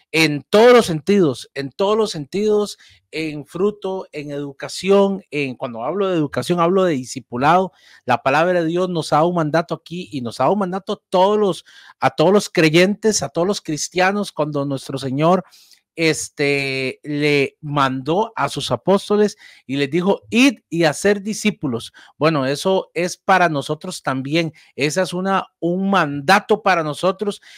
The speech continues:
y nosotros en Kingdom lo hacemos fortaleciendo nuestras células. Estamos en un plan noventa días de noventa D. Ayer tuvimos una muy buena reunión con los,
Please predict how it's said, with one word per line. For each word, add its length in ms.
y 120
nosotros 400
en 100
Kingdom 600
lo 200
hacemos 420
fortaleciendo 840
nuestras 340
células. 400
Estamos 400
en 60
un 100
plan 260
noventa 480
días 260
de 140
noventa 480
D. 240
Ayer 400
tuvimos 380
una 240
muy 540
buena 360
reunión 520
con 200
los, 220